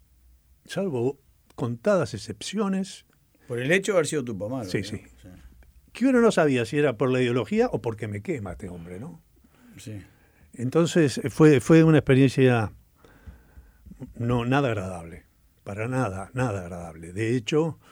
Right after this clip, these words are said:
Speaker 1: eh, muchos compañeros y sobre todo compañ-, dos compañeras actrices sufrieron muchísimo y terminaron con sus vidas, ¿no? Fue muy duro la salida esa. Al punto me sentí tan mal un día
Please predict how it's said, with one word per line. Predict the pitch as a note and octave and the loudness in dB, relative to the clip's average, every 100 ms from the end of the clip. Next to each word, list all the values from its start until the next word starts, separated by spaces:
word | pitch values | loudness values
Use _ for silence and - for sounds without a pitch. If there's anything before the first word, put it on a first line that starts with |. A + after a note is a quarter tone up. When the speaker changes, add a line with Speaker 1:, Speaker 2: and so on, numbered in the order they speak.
| - _ _ _ _ _ _ _ _ | -20 _ _ _ _ _ _ _ _
Speaker 1:
eh, | G#2+ F#2+ F#2 E2+ E2+ - - - | -10 -10 -10 -12 -16 -20 -20 -6
muchos | A2+ D3 C3 | -4 -2 -4
compañeros | G#2+ G2+ G#2 A#2 B2+ C3 | -6 -4 -2 0 0 -2
y | G#2+ | -6
sobre | G#2+ G2 | -8 -8
todo | F#2+ C3 A2 | -4 -4 -4
compañ-, | G#2 G2 G#2+ C3+ | -6 -6 -6 0
dos | C#3 D3+ | 0 0
compañeras | A2 G2+ G2 G#2+ G#2+ | -4 -8 -6 -6 -6
actrices | G#2 F2+ G#2+ G#2+ G#2+ A#2 - - _ - _ _ _ _ _ | -8 -10 -10 -10 -8 -12 -12 -20 _ -20 _ _ _ _ _
sufrieron | - G2 A2 A2 | -14 -8 -4 -2
muchísimo | G2+ F#2+ G#2+ G2 D3 D3 | -4 -6 -8 -6 -4 -4
y | G#2 | -6
terminaron | G2 F#2 G2 G#2+ G2 | -8 -6 -6 -6 -6
con | E2+ F2+ | -10 -12
sus | - | -12
vidas, | F2+ G2+ E2 D2+ - | -12 -12 -12 -18 -20
¿no? | B2 C3 _ _ _ _ _ _ _ | -20 -20 _ _ _ _ _ _ _
Fue | - A2+ | -12 -6
muy | G#2 D3+ C#3 | -2 2 2
duro | G#2 G#2+ F2 E2 _ | 0 -4 -6 -14 _
la | - G2+ | -14 -12
salida | - F#2+ F#2 | -10 -10 -8
esa. | F2 - - _ - - - - | -10 -14 -20 _ -20 -20 -20 -12
Al | - B2 | -8 0
punto | G#3+ F#3+ | 2 4
me | D3 | 4
sentí | B2+ C3 D3+ | 4 2 2
tan | D#3 | 2
mal | C#3+ D3+ | 2 2
un | C#3 | 2
día | C#3+ E3+ D#3 | 2 2 2